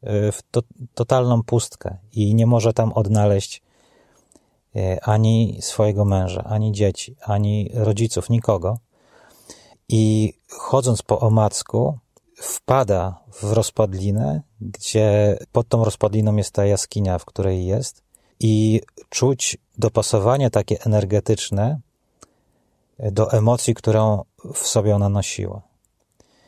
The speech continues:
I dzięki temu, że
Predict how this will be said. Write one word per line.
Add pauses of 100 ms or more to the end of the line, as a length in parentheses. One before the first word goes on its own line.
(500)
I (300)
dzięki
temu,
że